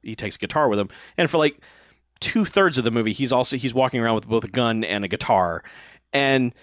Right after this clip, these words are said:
I kept waiting for him to kill people with, with <laughs> rock and roll. Just fucking, just strum and just, you know, some supernatural bullshit would kill somebody.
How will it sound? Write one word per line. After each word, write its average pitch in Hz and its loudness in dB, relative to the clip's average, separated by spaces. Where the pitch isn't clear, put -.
I - -4
kept - 0
waiting 190 4
for 170 4
him 139 4
to 123 2
kill 135 0
people 110 0
with, 101 -4
with 110 -4
<laughs> - -4
rock 143 2
and 175 0
roll. 143 4
Just 202 2
fucking, 190 2
just 190 2
strum 165 4
and 156 4
just, 151 0
you 160 4
know, 123 2
some 139 2
supernatural 127 0
bullshit 113 2
would 113 -4
kill 120 0
somebody. 107 0